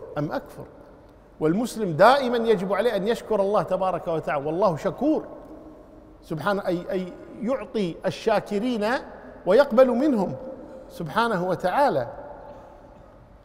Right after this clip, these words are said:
قال: "كن من الشاكرين"، ويجب علينا جميعا أن نكون من الشاكرين.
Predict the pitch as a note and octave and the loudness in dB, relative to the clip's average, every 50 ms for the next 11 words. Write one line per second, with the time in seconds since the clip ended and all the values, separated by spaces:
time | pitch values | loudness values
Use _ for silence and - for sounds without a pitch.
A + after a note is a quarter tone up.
0 | - - - E3 G#3 A#3+ G#3+ - - C4 C4+ B3+ A#3 A3+ A3 F#3+ - - G#3 G3+ | -20 -4 2 2 4 4 4 0 -2 -4 -4 -4 -4 -2 -4 -4 -2 0 0 0
1 | - - G#3+ A3+ G#3+ F#3 D#3 D#3+ F#3 A3 B3 G3 F#3+ G3 G3 F3 G3 A3+ A#3+ A#3 | 0 0 -4 -4 -4 -2 -2 0 0 0 0 -2 -2 -2 0 0 0 -2 -2 -2
2 | G#3+ G3+ F3 D3+ F3 F#3 A#3 D4 D#4+ C4+ A#3+ A#3+ A3+ A3 G3 - - A#3+ A3+ G#3+ | -2 -2 -2 -2 -2 0 0 0 0 -2 -2 -4 -4 -4 -4 -4 -4 -4 -4 -2
3 | G3 G3 G3 E3+ - - - F3+ - - - F3 E3 D#3+ C#3+ | -4 -2 -4 -4 -4 -2 -2 -2 -2 -2 -4 -4 -2 -2 -6